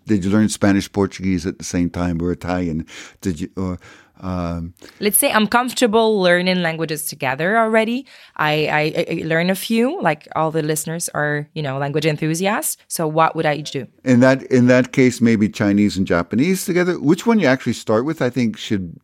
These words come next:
Speaker 1: be determined by which one you think you're gonna use first. <laughs> So, are you gonna take a trip to China or Japan or Korea or whatever? But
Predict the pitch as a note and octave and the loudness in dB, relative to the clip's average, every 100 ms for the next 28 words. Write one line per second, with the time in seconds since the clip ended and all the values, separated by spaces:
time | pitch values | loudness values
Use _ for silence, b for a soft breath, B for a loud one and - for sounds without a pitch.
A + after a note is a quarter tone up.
0 | _ - G#2+ G2 G#2 A2 G#2+ A2 F2+ F2+ | _ -4 0 0 0 0 2 2 2 0
1 | F#2 G#2+ G2+ G2 F2+ G#2 G2 F2+ E2+ F#2 | 0 -2 0 0 0 -2 0 0 2 0
2 | A2+ - F3+ F3+ - _ b b b b | 0 -2 -6 -8 -12 _ b b b b
3 | B B B B - G#2+ G2 D#2+ B B | B B B B 0 2 2 -2 B B
4 | B B A#2 G#2 G#2 A2 G2+ G2 B2 A2 | B B -2 0 0 0 -2 0 0 0
5 | A2 B2 A2+ A#2 A#2 G2+ G2 G2 G2+ G2 | 0 0 2 2 2 2 2 0 -4 0
6 | G#2+ A2 A2 G2 - G2+ G#2 A#2 F#2 F#2 | 0 0 -2 -4 -4 -2 0 0 0 0
7 | A2 F#3 F#3+ b b - A2 A#2+ - | 0 -2 -10 b b -2 2 2 0